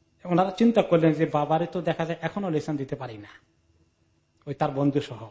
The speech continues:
কি করা যায়, কেমনে আমার বাবা এই মিথ্যা মাবুদ থেকে মুক্তি পাবে।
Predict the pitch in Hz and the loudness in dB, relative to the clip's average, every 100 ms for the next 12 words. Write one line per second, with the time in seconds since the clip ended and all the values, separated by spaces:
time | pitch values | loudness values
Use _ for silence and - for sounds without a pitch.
0 | _ _ _ - - - 226 202 143 127 | _ _ _ -12 -6 -4 -2 0 0 -2
1 | 117 - 220 226 233 202 196 175 165 170 | -6 -10 -4 -2 0 0 -2 -2 -2 -2
2 | 170 208 220 196 - _ 185 214 - 180 | 2 2 2 -2 -12 _ 0 0 -2 0
3 | 165 151 147 160 151 147 - 147 139 135 | 0 0 -4 -2 -2 -2 -4 -6 -6 -6
4 | 135 | -8